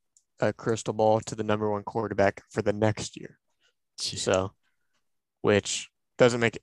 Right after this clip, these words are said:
Speaker 1: any sense to me. That kid will be sitting for two years before he sees, sees the field, which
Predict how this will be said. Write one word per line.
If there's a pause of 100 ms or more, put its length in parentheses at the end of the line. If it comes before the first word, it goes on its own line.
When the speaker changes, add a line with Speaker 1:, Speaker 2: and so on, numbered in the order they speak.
Speaker 1:
any
sense
to
me.
That
kid
will
be
sitting
for
two
years
before
he
sees,
sees
the
field, (140)
which